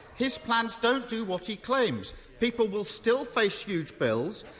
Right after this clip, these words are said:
Many homeowners will need to sell their homes. He's not denying it when he could have done. And the Prime Minister has failed the only test he set for himself for social care. It was in the manifesto, another manifesto promise, Prime Minister. No good shaking your head.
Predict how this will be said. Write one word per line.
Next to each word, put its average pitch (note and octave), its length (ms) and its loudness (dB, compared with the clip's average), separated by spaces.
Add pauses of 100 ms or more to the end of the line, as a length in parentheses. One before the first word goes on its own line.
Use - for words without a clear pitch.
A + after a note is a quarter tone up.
(140)
Many B3 400 0
homeowners G#3+ 680 2 (200)
will B3 200 6
need C4 200 0
to A3+ 80 0
sell G3+ 200 0
their F#3 120 2
homes. D3+ 220 -2
He's F3+ 120 -4
not C4+ 180 -2
denying F3+ 440 2
it - 140 -2
when F#3 120 -2
he F#3 60 -4
could G#3 180 0
have E3 160 -4
done. A2 260 -4 (380)
And G#3 120 2
the A#3 60 2
Prime B3 280 2
Minister C4+ 180 0
has A3+ 100 -2
failed G3 380 0
the - 120 -4
only A#3 280 4
test - 280 -4
he G#3+ 80 -8
set - 260 -6
for G3+ 80 -6
himself E3+ 340 -2
for F3 60 -10
social F3 300 -4
care. D#3 180 -2 (120)
It F#3+ 80 0
was G3 120 -2
in A3 120 0
the A#3 60 -2
manifesto, G3+ 640 0 (160)
another F#3+ 380 0
manifesto G3 680 -2
promise, E3+ 480 0
Prime C#3 180 -2
Minister. A2+ 300 -8 (180)
No F#3 80 0
good - 140 -4
shaking G3+ 340 2
your D#3 120 2
head. B2 200 2